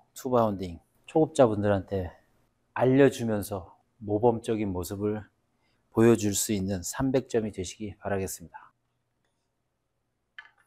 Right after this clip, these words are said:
이 투바운딩을 이용한, 아, 득점에는 이런 배치가 있을 수 있습니다.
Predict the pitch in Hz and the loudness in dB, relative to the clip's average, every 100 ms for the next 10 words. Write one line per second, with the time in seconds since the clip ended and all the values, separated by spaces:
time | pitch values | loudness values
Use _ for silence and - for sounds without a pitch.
0 | _ _ _ _ _ _ 117 120 - - | _ _ _ _ _ _ -8 -8 -8 -2
1 | 175 196 196 185 165 160 151 147 117 117 | 4 8 8 6 0 0 0 0 -2 0
2 | 143 139 135 131 123 101 90 _ _ _ | 0 0 0 0 0 -6 -14 _ _ _
3 | _ _ _ _ _ _ 95 95 - 117 | _ _ _ _ _ _ -12 -12 -14 -14
4 | - 131 123 123 123 101 85 - _ _ | -2 -2 0 -4 -6 -8 -12 -20 _ _
5 | _ _ _ _ _ _ _ _ _ _ | _ _ _ _ _ _ _ _ _ _
6 | _ _ _ _ _ - 123 156 170 160 | _ _ _ _ _ -12 0 2 2 4
7 | 156 156 143 135 107 - 110 - 98 - | 2 4 2 2 2 -4 -10 -12 -14 -16
8 | - 82 76 - | -20 -20 -20 -20